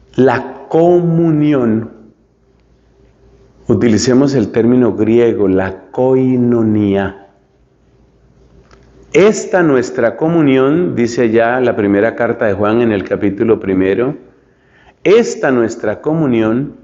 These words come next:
es con el Padre y con su Hijo Jesucristo". Que podamos vivir como hermanos, que podamos reconocernos como hermanos y que de esa manera hagamos visible la obra divina.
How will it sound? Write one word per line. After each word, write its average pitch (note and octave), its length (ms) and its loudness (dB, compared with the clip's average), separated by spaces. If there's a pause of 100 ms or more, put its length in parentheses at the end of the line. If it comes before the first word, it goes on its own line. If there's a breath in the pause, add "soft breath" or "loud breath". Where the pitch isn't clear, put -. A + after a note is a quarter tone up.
(360 soft breath)
es - 160 -6
con D3+ 160 2
el A2 240 2
Padre C#3 340 2
y A#2+ 60 -2
con G#2 180 -2
su G#2+ 160 -2
Hijo A#2+ 280 -2
Jesucristo". G#2 840 -6 (2500 soft breath)
Que D#3 120 2
podamos G#3+ 560 2
vivir F#3 460 0
como G#3 240 2
hermanos, G3+ 500 2
que E3+ 100 0
podamos F#3 300 2
reconocernos F#3 720 0
como F3 240 -2
hermanos F3 560 0 (580 loud breath)
y D#3 140 0
que E3 140 4
de D#3+ 120 4
esa E3+ 200 0
manera G3 340 0
hagamos F#3 400 -2
visible D#3 760 2
la A#2 180 0
obra B2 280 2
divina. G2+ 560 -2